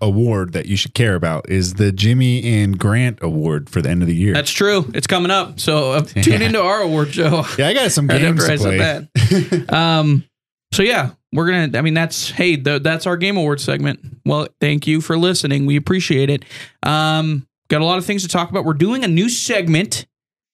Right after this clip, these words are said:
Speaker 2: this episode.
Speaker 1: Oh, yeah. Yes, we are.
Speaker 2: We are exchanging games. We're gonna recommend a game that one or the other has not played, um, and have the other person play it over the weekend or whenever,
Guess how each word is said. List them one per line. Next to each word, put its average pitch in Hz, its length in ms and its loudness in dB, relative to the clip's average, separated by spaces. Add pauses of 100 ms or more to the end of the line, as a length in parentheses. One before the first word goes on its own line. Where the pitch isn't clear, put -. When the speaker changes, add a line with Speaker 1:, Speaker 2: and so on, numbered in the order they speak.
Speaker 2:
this 156 180 2
episode. 151 460 0
Speaker 1:
Oh, 120 60 4
yeah. 110 300 4 (100)
Yes, 101 260 0
we 98 140 2
are. 101 180 2
Speaker 2:
We 180 220 2
are 156 480 0
exchanging 202 760 -2
games. 165 640 0
We're 151 180 0
gonna 165 280 0
recommend 180 460 -2
a 180 40 -2
game 160 300 0
that 139 100 0
one 151 200 0
or 185 40 0
the 165 140 2
other 156 160 2
has 143 200 0
not 151 260 -2
played, 139 440 -2 (520)
um, 143 420 0
and 131 80 -2
have 139 180 2
the 143 80 2
other 147 140 0
person 165 260 -2
play 147 300 0
it - 300 -4 (120)
over 143 160 0
the 170 80 2
weekend 147 680 2
or 139 180 0
whenever, - 460 0